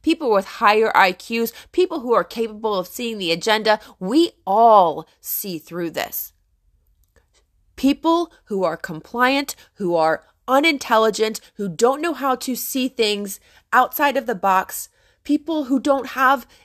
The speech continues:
any kind of, uh, imagination are just thinking it's just about the coronavirus. And if you don't wear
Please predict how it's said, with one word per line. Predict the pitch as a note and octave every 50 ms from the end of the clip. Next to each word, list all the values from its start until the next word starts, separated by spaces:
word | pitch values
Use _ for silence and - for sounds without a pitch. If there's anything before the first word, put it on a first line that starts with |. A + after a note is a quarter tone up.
| _ _ -
any | - C#4+ D#4 D#4+
kind | - - - E4 E4 D#4 C#4+
of, | D4 C#4 C4 A#3+ - _ _ _ _ _ _ _ -
uh, | B3+ B3+ B3 B3 B3 A#3+ G#3 G3+ _ _ _ _ _ -
imagination | - C4+ C4 D4 D4+ D4+ C#4+ C4+ D4 C4+ C#4 D4+ D#4+ - - F4 B3 G#3 D#3+ - _ _ _ _ _ _ _ _ _ _ _ _ _ _ _ _ _ _ -
are | B3 C4 C4
just | A#3+ C#4+ C#4+ - - - - _ _ _ _ -
thinking | D#4+ D#4 C#4 D4+ C#4+ C4+ C4 - _ -
it's | D#4 D4 - - -
just | - D#4+ D#4 -
about | E4 C4 D#4 D4 C4+ B3+ -
the | - D4
coronavirus. | - - D4+ C#4+ D#4 D#4 D#4 D#4+ D4 C#4+ C#4 C4+ C4+ C4+ C4+ C#4 C4+ -
And | C4+ C4 B3+ A#3+ - - - -
if | - B3+ A#3+
you | A#3+ C4 D4+ D#4+
don't | D#4 C#4+ A3
wear | C4+ D4+ C#4+ C#4+ C#4+ C#4 C#4+